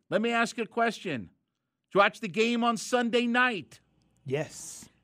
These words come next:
Speaker 1: Did you see that guy,
Speaker 2: Yeah.
Speaker 1: number eleven?
Speaker 2: Oh, yeah.
Speaker 1: Okay.
Speaker 2: Yeah.
Speaker 1: You
Speaker 2: Tw-
Speaker 1: can change up the complexion of a game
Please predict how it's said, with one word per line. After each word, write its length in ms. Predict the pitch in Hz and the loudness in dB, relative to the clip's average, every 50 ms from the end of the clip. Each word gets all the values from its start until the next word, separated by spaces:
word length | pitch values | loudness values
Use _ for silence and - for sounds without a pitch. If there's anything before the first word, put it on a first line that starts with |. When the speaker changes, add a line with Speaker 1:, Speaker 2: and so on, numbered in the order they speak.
| _ | _
Speaker 1:
Did 80 | - 185 | -6 -6
you 20 | |
see 240 | 170 - - 240 247 220 | -4 -2 -2 0 0 2
that 220 | 240 240 254 208 | 2 0 0 0
guy, 260 | 233 233 233 240 240 240 | 0 2 4 4 4 4
Speaker 2:
Yeah. 120 | 226 - | 4 4
Speaker 1:
number 260 | 233 233 226 233 233 | 2 2 2 2 0
eleven? 600 | 240 226 220 226 233 254 233 254 269 269 285 277 208 | 0 0 2 2 2 2 2 0 -2 -4 -4 -2 2
Speaker 2:
Oh, 440 | 156 165 180 190 196 208 214 220 | 4 6 6 8 6 6 4 4
yeah. 220 | 214 196 165 120 - - - - _ _ _ _ _ _ _ _ _ _ _ - | 2 2 0 -2 -4 -8 -16 -20 _ _ _ _ _ _ _ _ _ _ _ -2
Speaker 1:
Okay. 220 | 196 190 170 135 | 0 0 0 0
Speaker 2:
Yeah. 200 | 147 165 175 160 - _ _ _ _ _ _ _ _ _ _ _ _ _ _ _ _ _ _ _ _ _ _ - | 0 0 0 -2 -2 _ _ _ _ _ _ _ _ _ _ _ _ _ _ _ _ _ _ _ _ _ _ -6
Speaker 1:
You 120 | 143 180 | -4 -2
Speaker 2:
Tw- 60 | - | -2
Speaker 1:
can 140 | 160 185 156 | -2 -4 -4
change 580 | - - - - 208 226 254 277 277 254 202 240 | -6 -6 -2 0 0 0 0 0 -2 0 2 2
up 200 | 240 226 - - | 2 2 2 -2
the 100 | 208 - | -8 -6
complexion 680 | - 170 151 - - - 202 202 202 - - 202 180 | -6 -6 -8 -4 0 2 2 2 2 -2 -6 -4 -2
of 100 | 175 170 | -2 -2
a 60 | 180 | -4
game 560 | 160 147 175 165 151 135 127 120 120 120 120 | -4 -4 -2 -2 -2 -2 -2 -4 -4 -6 -6